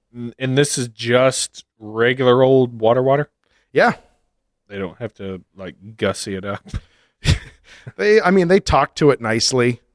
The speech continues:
Speaker 2: They play it, uh, Jackie Wilson music.
Speaker 1: Oh, okay.
Speaker 2: And Ghostbusters two there for you.
Speaker 1: Uh,
Speaker 2: Uh, yeah, and this was under normal
Speaker 1: <laughs>
Speaker 2: atmospheric conditions.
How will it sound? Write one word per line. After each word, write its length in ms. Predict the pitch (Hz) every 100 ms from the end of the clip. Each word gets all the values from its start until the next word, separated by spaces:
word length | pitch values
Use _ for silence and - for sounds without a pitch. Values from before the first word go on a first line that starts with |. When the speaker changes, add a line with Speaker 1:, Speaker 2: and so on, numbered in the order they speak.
| _ _ _
Speaker 2:
They 80 | 110
play 280 | - 131
it, 160 | 117 -
uh, 240 | 120 110 107
Jackie 360 | 120 117 -
Wilson 400 | 113 113 - 107
music. 340 | 98 98 104 -
Speaker 1:
Oh, 260 | 92 85 82
okay. 240 | 82 80 - _ _ _ _ _ _ _
Speaker 2:
And 80 | 95
Ghostbusters 540 | 90 87 87 82 -
two 160 | - 80
there 140 | 80
for 200 | 80 87
you. 120 | 80 90 _ _ _ _
Speaker 1:
Uh, 760 | 143 135 123 123 123 110 101 -
Speaker 2:
Uh, 240 | 151 131 110 _ _ -
yeah, 320 | 147 185 110
and 100 | 127
this 160 | 143 147
was 120 | 143
under 200 | 135 123
normal 380 | 120 123 151 160
Speaker 1:
<laughs> 60 | 156
Speaker 2:
atmospheric 460 | 139 - 151 143
conditions. 640 | - 127 143 143 143 -